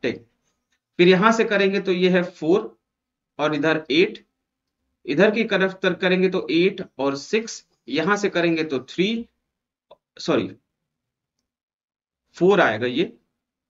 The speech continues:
और ये थ्री आ जाएगा, ठीक है। This is how diagonal यहां से मिरर, अगर आप देखना चाहे तो ऐसे मिरर लगा दीजिए और पलट दीजिए। Just आपको अगर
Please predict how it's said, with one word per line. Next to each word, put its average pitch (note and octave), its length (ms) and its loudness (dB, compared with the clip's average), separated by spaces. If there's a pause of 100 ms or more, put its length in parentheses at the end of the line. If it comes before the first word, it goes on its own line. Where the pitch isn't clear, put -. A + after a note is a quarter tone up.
(300)
और D#3 140 -2
ये E3 160 2
थ्री B2 260 -6
आ F2+ 80 -10
जाएगा, - 440 -20 (760)
ठीक B3+ 120 -2
है। - 80 -4 (560)
This F3 180 2
is F#3 140 2
how C3+ 100 -2 (420)
diagonal F3+ 440 4
यहां G3 220 4
से G#3+ 140 -2
मिरर, F#3 320 2
अगर F3+ 240 2
आप F3+ 180 0
देखना E3+ 300 0
चाहे G#3+ 160 -2
तो G#3 160 -2
ऐसे F3 280 -2
मिरर F3 300 4
लगा G3 260 4
दीजिए G3+ 360 -4 (320)
और F3+ 260 2
पलट E3+ 260 6
दीजिए। A2 360 -8 (720)
Just - 380 0
आपको F3 360 0
अगर F3+ 300 0